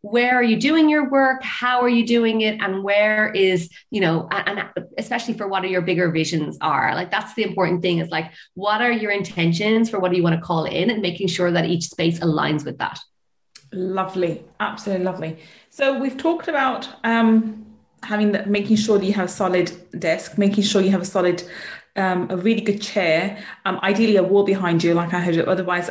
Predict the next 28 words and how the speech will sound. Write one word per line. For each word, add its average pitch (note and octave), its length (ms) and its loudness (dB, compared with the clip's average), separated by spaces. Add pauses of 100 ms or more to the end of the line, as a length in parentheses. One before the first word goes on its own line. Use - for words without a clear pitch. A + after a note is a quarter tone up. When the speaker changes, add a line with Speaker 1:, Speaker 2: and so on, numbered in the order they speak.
Speaker 2:
um, F3+ 300 0
um, F3 320 -2
a F#3+ 80 -2
really G#3 260 2
solid F3+ 340 0
chair - 200 0
to - 120 -4
s-, - 120 -2
give F3 220 0
you F#3 60 6
the G2+ 100 2
support. - 480 -2 (580)
All D#4+ 200 4
of C4 80 2
these B3 280 2 (340)
actually - 460 0
seem A3+ 240 4
to A3+ 100 0
be A3 160 4
more G#3 240 4
common A3+ 480 4
sense A3 380 2
things E3 380 -2
than F#3+ 240 0
anything F#3+ 400 2
Speaker 1:
I A#3 80 2
know. A3 40 0 (100)
Speaker 2:
else. G3 200 -8